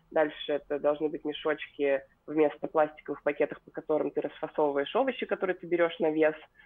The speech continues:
Вот. И, э, соответственно, нужно сделать так, чтобы ты выносил минимум пластика из, э, ну, магазинов, чтобы у тебя его дома не было. Вот. Дальше, соответственно, все, что ты вынес все-таки, оно должно, э, сортироваться.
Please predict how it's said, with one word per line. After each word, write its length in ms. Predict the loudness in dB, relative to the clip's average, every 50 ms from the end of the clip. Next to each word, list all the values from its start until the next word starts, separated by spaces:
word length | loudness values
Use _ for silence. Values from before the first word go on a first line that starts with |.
| -20 -20 -20 -14 _
Вот. 360 | -4 0 4 6 6 6 4 2 -4 _ -16 -8
И, 500 | -4 -2 0 0 2 2 2 4 6 6 8
э, 540 | 8 8 8 8 8 6 4 4 0 -2 -4 -4 -2
соответственно, 360 | -2 0 0 0 0 2 4 4
нужно 260 | 4 4 4 2 2
сделать 380 | 4 6 6 6 6 4 4
так, 160 | 4 2 0 0
чтобы 200 | -2 -6 -4 -4
ты 160 | -4 -2 -2
выносил 420 | 0 2 2 2 2 2 2 2 4
минимум 380 | 6 6 6 6 6 4 2
пластика 640 | 2 2 2 2 0 -4 -6 0 2 4 6 6 6
из, 360 | 4 2 0 -2 -4 -4 -4 -6 -2 2
э, 540 | 4 6 6 6 6 6 6 6 4 2 0 -4 _ -2
ну, 160 | 0 0 2
магазинов, 500 | 2 2 2 2 2 2 0 -2 -2 -4
чтобы 220 | -8 -14 -16 -16
у 40 | -18
тебя 200 | -2 2 4 4
его 120 | 4 4
дома 260 | 4 4 6 6 6 6
не 180 | 6 4 4
было. 240 | 4 2 0 -2 -4 -8 _ -20 -20 -20 -20 -10 _
Вот. 220 | 4 4 4 6 6
Дальше, 260 | 4 4 4 2 0 -4
соответственно, 440 | -6 0 0 0 0 0 -2 -6 -2
все, 140 | -2 -2 -4
что 100 | -4 -6 _
ты 80 | -6 -4
вынес 280 | 0 2 4 4 4 2
все-таки, 600 | -2 -2 -2 -2 -2 -2 -6 -6 -4 -4 -4 -4 -6 _ _ _ -2
оно 300 | 0 4 4 6 4 4
должно, 680 | 4 4 2 2 2 2 2 2 4 4 4 4 4 2 0 -8 -18 -20 _ _
э, 200 | 2 4 4 4 2
сортироваться. 760 | 0 -2 -2 0 2 4 4 6 4 4 2 -2 -8 -16 -18